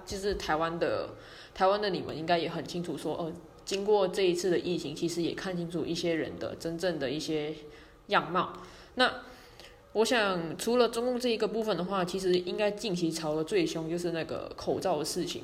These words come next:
啦。其实当初，呃，前两天吧，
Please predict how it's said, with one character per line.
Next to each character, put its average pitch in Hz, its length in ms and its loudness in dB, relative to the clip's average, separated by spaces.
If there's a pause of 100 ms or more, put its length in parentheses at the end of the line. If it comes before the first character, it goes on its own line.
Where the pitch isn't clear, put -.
啦。 - 160 -10
其 233 120 -4
实 262 280 2 (800)
当 262 260 2
初， 254 520 0 (100)
呃， 160 240 4
前 160 200 -2
两 196 160 -2
天 165 280 -4
吧， 113 420 0